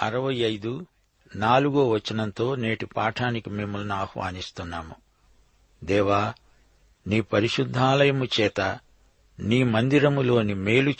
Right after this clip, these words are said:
చేత మేము తృప్తి పొందుతాము.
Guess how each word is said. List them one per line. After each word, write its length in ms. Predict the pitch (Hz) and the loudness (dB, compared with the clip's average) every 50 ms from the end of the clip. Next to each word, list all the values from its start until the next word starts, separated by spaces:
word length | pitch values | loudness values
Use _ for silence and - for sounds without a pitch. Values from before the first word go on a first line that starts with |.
| - 110 | 0 0
చేత 400 | 98 92 - 92 92 98 113 - _ _ _ _ _ _ _ _ - | 0 0 0 -2 -2 -2 -4 -8 _ _ _ _ _ _ _ _ -8
మేము 360 | 85 95 110 110 110 110 104 - - | -4 -2 0 0 -2 -4 -6 -6 -6
తృప్తి 280 | - 110 110 - - 143 | -6 -6 -6 -6 -8 -8
పొందుతాము. 800 | 127 - 120 110 98 98 98 - - 98 92 90 92 92 - | -4 0 0 0 0 -2 -6 -4 -2 -2 -2 -2 -4 -10 -12